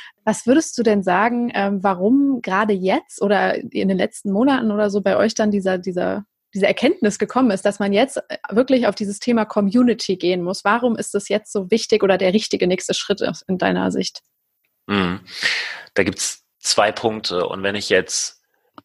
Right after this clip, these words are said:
Speaker 2: P-R-technisch total versiert antworten würde, würde ich den zweiten gar nicht nennen.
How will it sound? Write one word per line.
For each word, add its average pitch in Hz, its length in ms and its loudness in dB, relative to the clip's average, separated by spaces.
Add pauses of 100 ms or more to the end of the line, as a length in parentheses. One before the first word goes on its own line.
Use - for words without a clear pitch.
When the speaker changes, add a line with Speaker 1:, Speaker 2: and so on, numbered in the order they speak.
Speaker 2:
P-R-technisch 107 840 0
total 104 580 2
versiert 101 460 0
antworten 113 480 -2
würde, 117 180 -2
würde 98 140 -4
ich - 60 -6
den 98 80 -12
zweiten 95 360 -2
gar 90 140 -4
nicht 90 180 -12
nennen. 87 240 -14